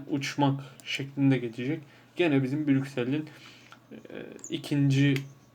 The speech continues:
Viyadük'ünden uçacağız. Fazla söze, fazla lafa gerek yok. Hemen şöyle gidelim. Hadi bak şimdi. Yüz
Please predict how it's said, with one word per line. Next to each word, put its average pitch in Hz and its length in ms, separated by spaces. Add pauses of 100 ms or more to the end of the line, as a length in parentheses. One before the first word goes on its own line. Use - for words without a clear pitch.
(280)
Viyadük'ünden 139 640 (100)
uçacağız. 147 520 (380)
Fazla 165 340
söze, 143 380
fazla 147 380
lafa 135 240
gerek 123 320
yok. 147 220
Hemen 135 260
şöyle 120 320 (720)
gidelim. 139 440 (1500)
Hadi 120 240
bak - 160
şimdi. - 200 (760)
Yüz 175 340